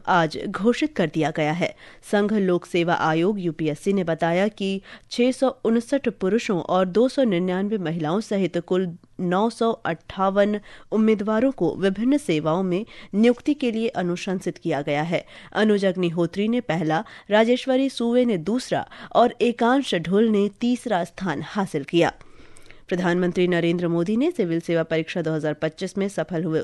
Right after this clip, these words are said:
सभी उम्मीदवारों को बधाई दी है। श्री मोदी ने कहा कि सफल उम्मीदवारों को उनके समर्पण, मेहनत और लगन ने उन्हें यह उपलब्धि दिलाई है। प्रधानमंत्री ने नए सफर में राष्ट्र की सेवा और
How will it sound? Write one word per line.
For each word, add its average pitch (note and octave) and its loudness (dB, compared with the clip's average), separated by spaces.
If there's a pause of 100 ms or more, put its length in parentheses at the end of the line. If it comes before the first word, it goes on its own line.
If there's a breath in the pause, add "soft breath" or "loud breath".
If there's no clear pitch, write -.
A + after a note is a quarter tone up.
सभी F#3 -2
उम्मीदवारों F3+ 2
को C#3 -4 (340 loud breath)
बधाई E3+ 2
दी D3 -2
है। D#3 -2 (320 loud breath)
श्री B3+ 0
मोदी C4+ 4
ने E4 2
कहा A#3 0
कि B3 -4
सफल G#3 -2
उम्मीदवारों D#3 0
को A#3+ 0 (260 loud breath)
उनके B3+ 2
समर्पण, A#3+ 2
मेहनत G3 0
और F3+ 4
लगन F3+ 2
ने E3 0
उन्हें E3+ -2
यह F3 0
उपलब्धि E3 0
दिलाई D3 0
है। E3+ 0 (340 loud breath)
प्रधानमंत्री F3+ 2
ने G#3+ 4
नए F3 2
सफर E3+ -4
में G3 0
राष्ट्र E3 0
की D3 -4
सेवा D#3+ 2
और D#3 0